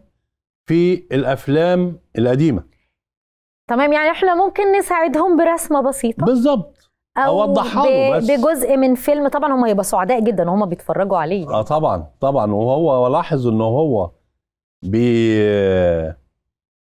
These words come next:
Speaker 1: بيتفرج على الفيلم، أقول له: "دي إيه، ودي إيه، ودي إيه؟"
Speaker 2: تمام. هل أنا ممكن أجيب لهم مقتطفات يا أستاذ سمير؟ يعني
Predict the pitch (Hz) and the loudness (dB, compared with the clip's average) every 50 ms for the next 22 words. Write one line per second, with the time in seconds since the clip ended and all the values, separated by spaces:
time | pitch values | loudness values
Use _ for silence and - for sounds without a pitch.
0 | - 107 113 127 123 - - 180 196 175 151 131 120 107 - - 151 165 180 180 | -8 -2 0 0 0 0 -2 -2 -2 0 0 -2 -2 -4 -4 -2 -2 0 0 -2
1 | 175 165 _ _ - - 101 117 151 185 190 180 165 147 160 160 147 123 117 123 | -4 -6 _ _ -4 -2 0 0 2 2 2 2 2 2 2 0 0 2 2 2
2 | 135 135 131 120 110 113 120 143 135 117 113 123 135 135 131 127 135 151 185 202 | 0 0 0 0 0 0 2 2 2 2 2 2 0 0 2 0 2 2 2 2
3 | 190 202 208 196 139 - _ _ _ _ _ _ _ _ _ _ _ _ _ _ | 2 2 2 0 -2 -4 _ _ _ _ _ _ _ _ _ _ _ _ _ _
4 | _ _ _ _ _ - 196 202 190 180 185 196 294 339 320 339 349 339 339 349 | _ _ _ _ _ -10 -8 -8 -8 -6 -4 -4 -2 0 0 0 0 0 0 0
5 | - 381 320 277 247 240 240 302 311 330 311 294 277 - - 214 - 233 - - | 0 0 0 2 2 2 2 2 2 2 0 0 -2 -2 -4 -6 -4 -4 -2 -2
6 | 302 302 - 262 240 - 262 - - 240 220 240 254 254 240 233 196 202 202 202 | -2 0 0 -2 0 0 -4 -2 -2 -2 0 2 2 2 2 2 0 0 -2 -2
7 | 202 196 196 190 | 0 0 0 0